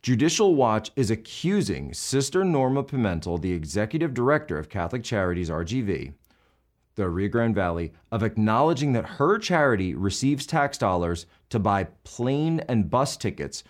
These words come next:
for illegal immigrants to travel throughout the United States. The group also noted that, uh, back in July twenty twenty-one, La Jolla, Texas, police officers found that a covid positive illegal immigrant family was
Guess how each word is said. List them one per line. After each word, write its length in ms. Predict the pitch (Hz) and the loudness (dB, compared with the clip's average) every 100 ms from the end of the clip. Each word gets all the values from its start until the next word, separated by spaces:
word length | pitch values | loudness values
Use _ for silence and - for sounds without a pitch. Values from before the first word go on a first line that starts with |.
| _ | _
for 200 | - 110 | -2 0
illegal 460 | 107 92 104 135 - | 0 0 2 0 0
immigrants 460 | 107 95 87 92 95 | -2 -2 0 -2 -4
to 120 | - | -8
travel 460 | 78 - 95 98 127 | -10 -4 -2 0 -2
throughout 440 | 123 131 87 80 | -2 0 0 0
the 60 | 107 | -2
United 480 | 95 78 69 82 90 | -2 -2 -4 -8 -8
States. 560 | - - 170 - - _ _ _ - | -10 -2 -2 -2 -8 _ _ _ -8
The 80 | |
group 320 | 101 110 107 - - | -4 0 -2 -4 -2
also 440 | 117 196 214 170 | 0 0 0 -2
noted 500 | 117 85 73 92 113 - _ - | 0 -2 -2 -4 -6 -16 _ -4
that, 320 | 110 113 - | 0 0 -2
uh, 260 | 110 107 104 | -2 0 0
back 360 | 82 110 117 - | 0 0 0 -2
in 240 | 120 110 | 0 2
July 320 | 101 98 110 | 2 2 2
twenty 260 | 113 123 113 | 0 0 -2
twenty-one, 460 | 110 98 120 147 | 0 0 2 2
La 60 | 113 | 0
Jolla, 200 | 92 90 | 0 -2
Texas, 520 | - 156 170 107 101 - _ _ _ _ | 2 0 2 -2 -4 -8 _ _ _ _
police 340 | 123 123 175 | -2 0 2
officers 460 | 139 101 98 110 101 | 2 0 0 -2 -2
found 360 | 95 82 98 107 - - | -2 0 -2 -2 -8 -2
that 80 | |
a 40 | 107 | -2
covid 440 | - 143 156 139 | 2 2 2 0
positive 420 | 123 117 110 120 | 2 2 2 -2
illegal 380 | 107 104 104 120 | 0 0 2 0
immigrant 380 | 98 98 104 85 | 0 0 0 -4
family 420 | - 143 175 113 | 0 0 2 2
was 160 | 101 104 | 0 -2